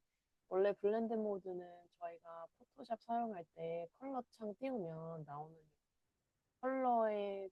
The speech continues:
그 분류를 나누는, 네, 그 종류들 중에 알지비를 가지고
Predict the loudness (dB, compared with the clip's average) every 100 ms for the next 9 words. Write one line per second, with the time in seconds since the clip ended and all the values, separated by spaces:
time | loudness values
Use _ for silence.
0 | _ -20 -16 -14 -14 _ _ 2 2 2
1 | 0 -4 -6 -8 -10 -14 -20 _ _ _
2 | _ _ _ _ -10 -8 -10 -16 _ 2
3 | 2 2 -2 -4 -2 0 0 -2 -4 -6
4 | -10 -8 -6 -6 -2 -4 -4 -6 -6 -10
5 | -12 -14 -8 -8 -8 -14 -12 -4 -2 0
6 | -2